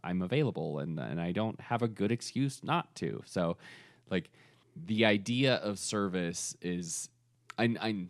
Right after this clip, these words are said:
part of it is understanding that you have a role, you have, you have work to do in the world, and, and stepping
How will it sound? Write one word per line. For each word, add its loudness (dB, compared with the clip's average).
part 6
of 6
it 6
is 2
understanding 4
that 4
you 4
have 4
a 4
role, 2
you 0
have, -2
you 2
have 0
work -4
to -2
do 4
in 0
the 0
world, -2
and, -4
and -4
stepping 4